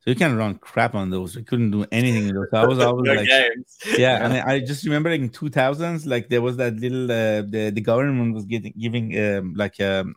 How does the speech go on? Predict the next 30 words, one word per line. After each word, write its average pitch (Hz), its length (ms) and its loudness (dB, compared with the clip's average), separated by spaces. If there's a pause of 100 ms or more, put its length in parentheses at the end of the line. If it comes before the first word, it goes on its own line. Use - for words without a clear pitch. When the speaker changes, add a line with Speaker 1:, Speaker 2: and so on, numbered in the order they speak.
Speaker 1:
all 113 120 2
the 117 80 0
families, 104 520 -4
like, 98 240 -6
uh, 95 160 -4 (420)
a 104 60 -2
co-, 113 240 2
uh, 104 280 2 (160)
a 113 60 -4
few 131 240 0
mon-, 110 220 4
uh, - 380 -2 (120)
a - 200 -6
little 139 180 2
bit 143 120 0
amount 131 260 0
of 127 60 -2
money 120 280 0
for 120 220 -4
them 117 240 0
to, 117 100 -6
like, 107 160 -2
have, 107 340 0
like, 107 160 -4 (120)
buy 117 140 2
a 117 60 2
computer 107 480 -4
for 120 140 -4
educational 107 640 -2
purposes. 165 520 -6